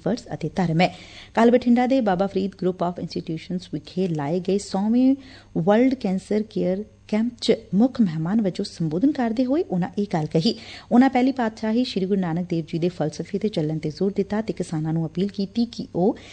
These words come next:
ਖਾਦਾਂ ਅਤੇ ਕੀਟਨਾਸ਼ਕਾਂ ਦੀ ਵਰਤੋਂ ਨੂੰ ਕੰਟਰੋਲ ਕਰਨ ਅਤੇ ਜੈਵਿਕ ਖੇਤੀ ਤੇ ਕੁਦਰਤੀ ਤਰੀਕਿਆਂ ਨੂੰ ਤਰਜੀਹ ਦੇਣ। ਉਨ੍ਹਾਂ ਕਿਹਾ ਕਿ ਪੰਜਾਬ ਦੇ ਖੇਤੀਬਾੜੀ ਪ੍ਰਧਾਨ ਸੂਬਾ ਹੋਣ ਕਰਕੇ ਕਿਸਾਨ ਵੱਧ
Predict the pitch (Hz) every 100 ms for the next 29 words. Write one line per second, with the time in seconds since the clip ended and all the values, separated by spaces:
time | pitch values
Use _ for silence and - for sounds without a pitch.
0 | - - - 196 185 330 330 - 269 214
1 | 185 - 226 226 165 160 202 208 226 220
2 | 165 - 175 214 240 247 302 180 160 160
3 | 175 175 175 160 - 262 196 - 208 226
4 | 254 277 165 160 - 233 175 - 165 -
5 | 165 143 240 - - - - 196 220 220
6 | 233 240 196 170 170 160 170 165 165 160
7 | 170 175 170 160 151 160 165 147 147 156
8 | 156 156 - 254 175 - 185 196 185